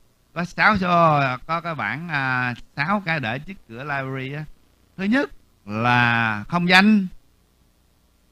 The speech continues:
không lợi, không vận động ra quỷ, là trúng hết mấy cái đó không? À, không làm phiền ai, phải không? Chỉ có một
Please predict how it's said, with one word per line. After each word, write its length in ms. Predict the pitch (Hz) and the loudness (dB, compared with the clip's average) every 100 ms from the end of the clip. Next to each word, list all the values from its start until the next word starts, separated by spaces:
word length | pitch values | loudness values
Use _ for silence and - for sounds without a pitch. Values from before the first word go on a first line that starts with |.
| _ _ _ _ - | _ _ _ _ -6
không 180 | 165 156 | -2 2
lợi, 560 | 127 123 135 165 185 - - - - _ _ _ _ _ | 4 8 8 8 4 -2 -10 -18 -20 _ _ _ _ _
không 200 | 170 180 | -2 0
vận 160 | 160 160 | 0 4
động 220 | 143 165 | 4 4
ra 80 | 170 | 2
quỷ, 420 | 139 143 359 392 | 4 6 4 2
là 100 | - | -6
trúng 220 | 131 294 320 | -2 2 4
hết 200 | 254 202 | 4 4
mấy 120 | 196 | 4
cái 60 | |
đó 120 | 208 214 | 6 6
không? 300 | 175 143 107 - _ _ _ _ _ | 6 4 -2 -10 _ _ _ _ _
À, 1700 | 127 139 147 151 156 156 156 156 156 156 156 156 156 151 151 151 147 143 - _ _ _ _ - | -2 0 2 4 4 6 6 6 6 6 6 6 6 4 4 2 0 -2 -8 _ _ _ _ -4
không 180 | 170 | -2
làm 160 | 165 143 | 0 0
phiền 240 | 147 147 | 2 4
ai, 220 | 156 175 180 | 6 6 8
phải 80 | |
không? 160 | 190 151 139 | 6 4 2
Chỉ 140 | - | -4
có 160 | 151 | 2
một 100 | 208 | 4